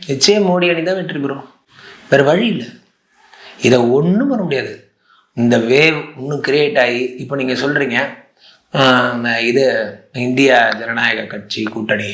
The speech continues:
அப்படின்னு. இதுல ரொம்ப ஸ்ட்ராங்கான ஆள் யாருன்னு பாத்தீங்கன்னா ஸ்டாலின். அதுக்கு அடுத்து ரொம்ப ஸ்ட்ராங்கான ஆள் யாருன்னு பாத்தீங்கன்னா மம்தா பானர்ஜி.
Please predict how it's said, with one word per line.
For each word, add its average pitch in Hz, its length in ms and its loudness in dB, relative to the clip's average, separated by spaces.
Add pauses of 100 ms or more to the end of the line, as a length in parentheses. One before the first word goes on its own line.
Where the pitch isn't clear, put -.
அப்படின்னு. 92 360 -12 (800)
இதுல 160 260 6
ரொம்ப 208 340 2
ஸ்ட்ராங்கான 175 480 -4
ஆள் 147 200 -2
யாருன்னு 131 320 -4
பாத்தீங்கன்னா 117 320 -6
ஸ்டாலின். 120 420 0 (1300)
அதுக்கு 143 240 4
அடுத்து 208 280 2
ரொம்ப 185 220 0
ஸ்ட்ராங்கான 156 460 -4
ஆள் 135 200 -4
யாருன்னு 120 340 -4
பாத்தீங்கன்னா 110 340 -6
மம்தா 127 320 -2
பானர்ஜி. 107 420 -10